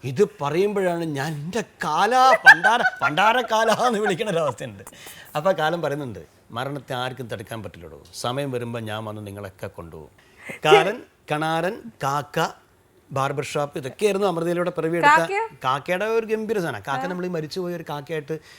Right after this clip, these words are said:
Speaker 1: ഏ, ഉണ്ടാവുന്ന ഒരു ഹിന്ദുവിലൊരു സങ്കല്പം
Speaker 2: ആ.
Speaker 1: ഉണ്ടല്ലോ. മരിച്ചുപോയ ഒരു
Speaker 2: പിതൃക്കൾ
Speaker 1: കാക്ക,
Speaker 2: വരുന്നത്.
Speaker 1: പിതൃക്കളായിട്ട്. അപ്പൊ ഈ കാക്കയെ നമ്മളെല്ലാവരും വീട്ടിൽ വരുമ്പോ ആട്ടി ഓടിക്കുകയാണ് ചെയ്യുക.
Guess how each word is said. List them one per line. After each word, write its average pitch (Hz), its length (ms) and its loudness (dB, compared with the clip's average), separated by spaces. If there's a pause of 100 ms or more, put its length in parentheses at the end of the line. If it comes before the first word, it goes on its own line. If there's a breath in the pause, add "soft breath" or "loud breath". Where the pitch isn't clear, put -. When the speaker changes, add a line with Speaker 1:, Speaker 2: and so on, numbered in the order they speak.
(160 loud breath)
Speaker 1:
ഏ, 147 420 -4
ഉണ്ടാവുന്ന 143 340 -4
ഒരു 139 120 -6
ഹിന്ദുവിലൊരു 143 420 -4
സങ്കല്പം 127 400 -6
Speaker 2:
ആ. 247 160 0
Speaker 1:
ഉണ്ടല്ലോ. - 200 -12 (440)
മരിച്ചുപോയ 160 360 0
ഒരു 151 80 -2
Speaker 2:
പിതൃക്കൾ 247 180 2
Speaker 1:
കാക്ക, 226 40 0
Speaker 2:
വരുന്നത്. 208 280 -2
Speaker 1:
പിതൃക്കളായിട്ട്. 107 440 -6 (420 loud breath)
അപ്പൊ 120 100 -4
ഈ 156 120 -4
കാക്കയെ 160 380 -4
നമ്മളെല്ലാവരും 185 560 -2
വീട്ടിൽ 165 220 -4
വരുമ്പോ 165 200 -2
ആട്ടി 143 200 -4
ഓടിക്കുകയാണ് 131 380 -4
ചെയ്യുക. 87 260 -14